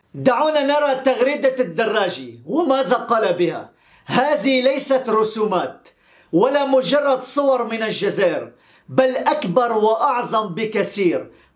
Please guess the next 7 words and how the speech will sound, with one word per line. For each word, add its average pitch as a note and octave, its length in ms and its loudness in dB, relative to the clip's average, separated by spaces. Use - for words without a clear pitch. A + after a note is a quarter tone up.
تتعلق B3+ 760 2
ببلد A3+ 680 0
كبير B3+ 680 0
وجميل F3+ 840 0
وشعب A3 640 2
أصيل A#3+ 520 0
وعزيز، F#3 920 -2